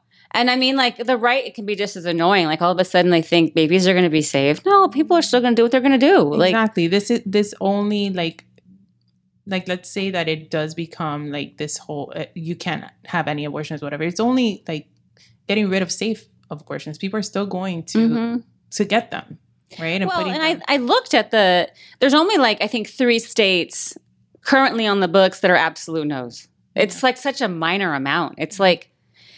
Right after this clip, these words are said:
Speaker 1: have you looked at the fine print? No? No? Okay. Like, you know, as someone who holds a C C W, you gotta look at the fine print, you know? Like, you gotta know your laws before you carry. And,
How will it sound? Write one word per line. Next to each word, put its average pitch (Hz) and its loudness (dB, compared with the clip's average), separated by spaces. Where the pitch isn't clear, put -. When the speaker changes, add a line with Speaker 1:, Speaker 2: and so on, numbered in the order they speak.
Speaker 1:
have 262 2
you 294 4
looked 320 4
at 208 -4
the 220 -6
fine 202 -2
print? 170 2
No? 294 4
No? 339 4
Okay. 170 0
Like, 214 2
you 294 2
know, 285 6
as 277 2
someone 294 2
who 240 0
holds 240 4
a 226 6
C 220 2
C 196 2
W, 202 2
you 180 -2
gotta 196 0
look 185 -6
at 185 -10
the 170 -14
fine 156 -2
print, 185 2
you 185 2
know? 165 2
Like, 175 2
you 180 0
gotta 185 2
know 185 -4
your 165 -2
laws 208 0
before 175 -6
you 151 -2
carry. 175 0
And, 165 0